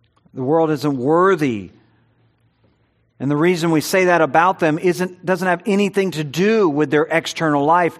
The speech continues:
It has everything to do with what was put on display through their suffering. And so James says, "Follow their example. Take their model. Let that be the pattern."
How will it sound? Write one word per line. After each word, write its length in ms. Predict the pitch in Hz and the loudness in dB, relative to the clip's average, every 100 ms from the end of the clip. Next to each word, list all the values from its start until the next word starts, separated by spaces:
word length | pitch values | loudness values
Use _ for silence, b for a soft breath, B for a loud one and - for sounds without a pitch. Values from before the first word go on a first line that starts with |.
| B B | B B
It 100 | 160 | 2
has 200 | 160 143 | 2 2
everything 500 | - 202 202 196 196 | 0 2 2 0 -2
to 100 | 160 | -2
do 560 | 156 135 196 220 190 156 B - | -4 -2 0 2 2 0 B -2
with 160 | 160 | 0
what 220 | 147 170 | 2 2
was 220 | 175 160 147 139 | 2 0 -4 -8
put 160 | - 196 | -2 0
on 180 | 175 156 | 0 0
display 720 | 147 - - 190 196 185 160 | -4 -6 -2 2 4 2 -2
through 460 | - - - 196 | -6 -8 0 2
their 160 | 185 175 | 4 0
suffering. 680 | - 240 226 185 127 87 87 _ _ _ _ _ _ _ _ _ _ _ _ _ _ _ _ b b | 2 0 0 -2 -4 -6 -14 _ _ _ _ _ _ _ _ _ _ _ _ _ _ _ _ b b
And 100 | 175 | -4
so 140 | 185 185 | -2 2
James 300 | 208 254 247 | 2 2 2
says, 140 | 214 | 0
"Follow 600 | - 240 247 247 247 233 B B | 2 4 6 6 4 2 B B
their 560 | 170 214 240 247 247 B B | 0 2 4 4 2 B B
example. 800 | - 165 220 254 233 175 113 - - | -4 0 2 2 2 0 -2 -8 -2
Take 480 | 226 247 240 - | 2 2 2 -10
their 500 | 175 196 226 240 214 - | -2 2 4 4 2 -2
model. 540 | 185 220 254 240 156 | 2 4 6 4 4
Let 220 | 170 240 | 2 2
that 240 | 247 233 208 | 4 2 2
be 140 | 233 | 0
the 80 | 220 | 0
pattern." 720 | - 240 240 254 196 107 80 | 0 2 4 4 2 -2 -10